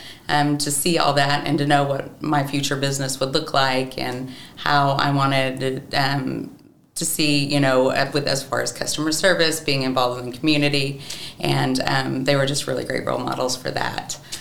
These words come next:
Um, so I, we, my husband and I both have had, um, different ventures, or, you know,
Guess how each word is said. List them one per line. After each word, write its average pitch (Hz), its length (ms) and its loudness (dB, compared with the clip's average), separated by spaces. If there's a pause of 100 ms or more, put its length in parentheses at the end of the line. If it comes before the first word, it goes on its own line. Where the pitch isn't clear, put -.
(200)
Um, 143 280 2
so 143 500 4
I, 147 500 2 (580)
we, 156 540 2
my 147 120 4
husband 185 320 4
and 151 80 6
I 147 120 4
both 143 260 4
have 147 180 0
had, 139 460 2
um, 131 500 -2 (200)
different 175 360 2
ventures, 160 460 4
or, 147 340 4
you 160 140 4
know, 143 300 4